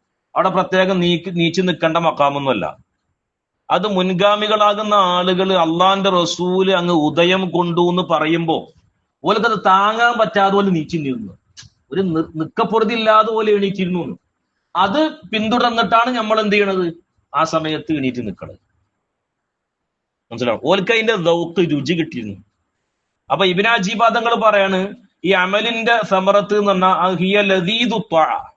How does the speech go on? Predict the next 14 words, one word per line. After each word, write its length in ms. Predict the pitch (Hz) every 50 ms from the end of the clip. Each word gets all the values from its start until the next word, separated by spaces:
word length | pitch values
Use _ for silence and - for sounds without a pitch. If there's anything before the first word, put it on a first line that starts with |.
| _ _ _ _ _ _ _ _ _ _ _ _ _ _ _ _ _ _ _ _ _ -
അത് 180 | 170 185 208 202
ആരാധനയിൽ 840 | 185 180 190 202 208 214 220 226 226 226 220 226 226 226 226 226 214
എന്തുണ്ടാവും? 440 | 196 180 160 180 175 170 165 165 160
ഓൽക്കൊരു 260 | 160 160 156 160 156
ആനന്ദം 600 | 151 147 147 151 160 160 170 170 170 165 156 151
ഉണ്ടാവും. 280 | 127 110 85 73 - _ _ _ _ _ _ _ _ _ _ _ _ _ _ _ _ _ _ _ _ - 160
മാത്രമല്ല, 560 | 190 208 202 226 220 220 214 214 208 208 214
വ 180 | 208 214 214
ഹലാവത്തുൽ 920 | 190 165 175 190 196 196 202 208 220 226 233 233 233 233 196 - 226 208 202
മുനാജാത്ത്, 800 | 180 165 156 160 165 170 175 165 135 151 - 101 78 - - - _ _ _ _ _ _ _ _ _ _ _ _ _ -
അള്ളാഹുവുമായിട്ടുള്ള 1200 | 151 170 185 208 220 240 233 185 240 240 240 226 233 226 220 220 220 208 - - 214 208 208 208 208
അഭിമുഖ 600 | 202 185 185 185 175 160 208 214 214 208 220 220
സംഭാഷണം 540 | - 208 196 196 202 208 202 202 208 202
ഉണ്ടല്ലോ, 340 | 196 170 156 131 107 90 -